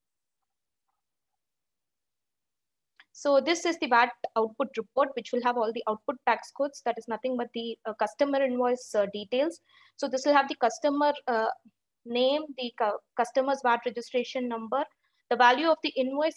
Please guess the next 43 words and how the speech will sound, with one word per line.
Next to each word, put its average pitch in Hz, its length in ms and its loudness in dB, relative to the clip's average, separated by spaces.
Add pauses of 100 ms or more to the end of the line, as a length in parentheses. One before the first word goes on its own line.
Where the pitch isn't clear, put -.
with 269 120 -2 (120)
vat 262 280 6
and 247 180 -2
without 233 320 0 (140)
vat, 262 240 4
and 277 120 0
the 247 160 -2
tax, 226 480 0
um, 196 300 -8 (160)
code 233 240 6 (220)
details. 214 400 -4
So 226 100 -2
this 233 160 0
will 269 80 -4
be 269 180 -6
available. 226 460 0 (480)
So 254 200 2
this 320 280 -2
will 285 160 -2
also 247 240 2
be 311 120 0
very 262 200 2
helpful 302 560 -2
in 233 300 -6
the 226 180 -8
analysis 240 500 -2
purpose 262 360 -2
of 247 120 -2
all 220 200 -2
the 277 120 -8
in-, 226 140 -10 (300)
all 247 180 2
the 285 80 -6
customer 285 400 -2
invoices 254 440 -2
which 240 160 -2
are 220 40 -2
generated 247 540 0
in 262 100 -4
the 233 80 -2
system, 302 400 -6 (560)
and 339 320 2
with 311 120 -2